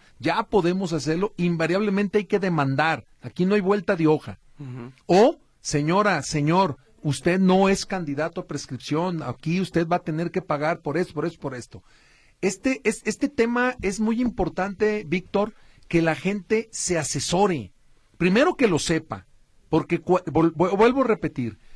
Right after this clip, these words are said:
Speaker 1: cualquier deuda que se tenga puede ser prescriptible.
Speaker 2: Ujú.
Speaker 1: Bueno, los juicios prescriben.
Speaker 2: También.
Speaker 1: Imagínate.
Speaker 2: Cierto.
Speaker 1: O sea, todo lo que está dentro del derecho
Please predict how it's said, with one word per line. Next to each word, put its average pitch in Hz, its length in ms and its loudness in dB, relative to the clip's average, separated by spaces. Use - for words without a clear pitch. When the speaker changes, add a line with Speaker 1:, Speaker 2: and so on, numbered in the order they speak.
Speaker 1:
cualquier 196 720 4
deuda 165 420 -6
que 147 120 0
se 147 160 -2
tenga 190 440 -2
puede 151 240 2
ser 139 180 -8
prescriptible. - 640 -14
Speaker 2:
Ujú. 117 320 -14
Speaker 1:
Bueno, 175 300 -2
los 151 280 0
juicios 175 640 0
prescriben. 175 640 -2
Speaker 2:
También. 120 460 -8
Speaker 1:
Imagínate. 117 680 -4
Speaker 2:
Cierto. 107 180 -16
Speaker 1:
O - 20 -12
sea, 147 200 -2
todo 240 460 4
lo 220 200 2
que - 80 -6
está 190 240 0
dentro 185 400 0
del 156 180 -2
derecho 156 500 -2